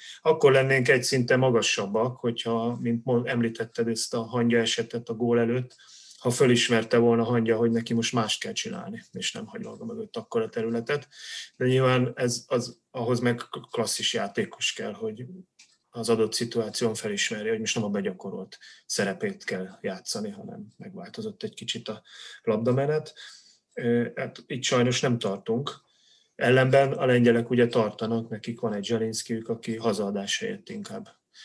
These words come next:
ö, mondjuk gólhelyzetet teremt. Ö, eze-, ezek a játékosok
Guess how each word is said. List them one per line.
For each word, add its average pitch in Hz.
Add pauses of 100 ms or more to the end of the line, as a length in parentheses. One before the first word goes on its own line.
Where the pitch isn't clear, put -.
(160)
ö, 110
mondjuk 107
gólhelyzetet 101
teremt. 117 (480)
Ö, 107
eze-, 110
ezek 113
a 107
játékosok 110